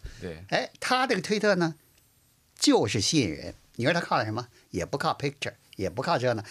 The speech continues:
Speaker 2: 打起字来还，还尽是那个错别字。哎，但是人家这个粉丝就是多。
Speaker 1: 是，是，是。
Speaker 2: 好，呃，我也，这个还有一个，嗯，报，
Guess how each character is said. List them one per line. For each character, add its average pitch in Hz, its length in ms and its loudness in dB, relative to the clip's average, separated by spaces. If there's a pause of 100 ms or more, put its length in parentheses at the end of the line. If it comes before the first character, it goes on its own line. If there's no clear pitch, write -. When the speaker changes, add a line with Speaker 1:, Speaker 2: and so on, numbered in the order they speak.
(140)
Speaker 2:
打 147 220 2
起 143 100 -4
字 143 220 -2
来 101 80 2
还， 117 160 -2
还 - 180 -4
尽 120 220 0
是 113 100 -4
那 107 140 -4
个 101 60 -4
错 113 180 -4
别 113 160 -2
字。 - 180 -6 (280)
哎， 156 220 -4 (200)
但 135 160 -2
是 98 80 -2
人 82 180 -4
家 160 80 -2
这 127 120 0
个 104 100 -4
粉 82 200 -6
丝 107 160 -6
就 110 220 -4
是 73 80 -10
多。 82 180 -12 (240)
Speaker 1:
是， - 160 -14
是， 85 180 -14
是。 - 200 -18 (460)
Speaker 2:
好， 107 260 -2 (400)
呃， 117 340 2 (340)
我 147 260 4
也， 139 320 4
这 151 100 -2
个 139 80 2
还 - 180 0
有 208 60 2
一 180 100 2
个， 117 500 4 (100)
嗯， 98 180 -4
报， - 120 -10